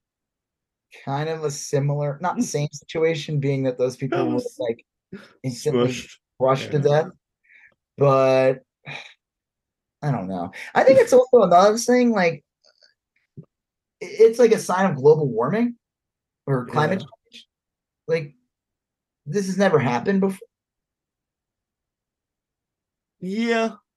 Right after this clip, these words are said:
Speaker 2: You mean specific
Speaker 1: Like, the
Speaker 2: to the
Speaker 1: mud, the rain, the, the, right? The, all the rain and the mud
Speaker 2: I
Speaker 1: in
Speaker 2: don't recall it
Speaker 1: Burning
Speaker 2: ever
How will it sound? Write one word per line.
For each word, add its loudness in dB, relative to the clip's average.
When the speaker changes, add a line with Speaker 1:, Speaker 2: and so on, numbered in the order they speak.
Speaker 2:
You -4
mean -2
specific 0
Speaker 1:
Like, 2
the -4
Speaker 2:
to 6
the 0
Speaker 1:
mud, 6
the 8
rain, 2
the, -2
the, -2
right? 2
The, 2
all 0
the -2
rain -4
and -8
the -8
mud 0
Speaker 2:
I 2
Speaker 1:
in 2
Speaker 2:
don't 0
recall -2
it 0
Speaker 1:
Burning 2
Speaker 2:
ever 2